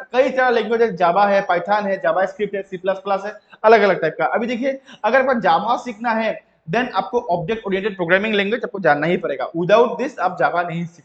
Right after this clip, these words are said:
सकते, ठीक है। अभी देखिए, जावा क्या है? Java is used for developing mobile, desktop, web, server side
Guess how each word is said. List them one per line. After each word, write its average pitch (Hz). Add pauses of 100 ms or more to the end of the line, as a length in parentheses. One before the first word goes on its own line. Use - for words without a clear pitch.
सकते, 127
ठीक 254
है। 277 (500)
अभी 262
देखिए, 285
जावा 190
क्या 254
है? 240 (400)
Java 202
is 269
used 233
for 262
developing 208 (120)
mobile, 208 (280)
desktop, 247 (560)
web, 196 (500)
server 175
side 226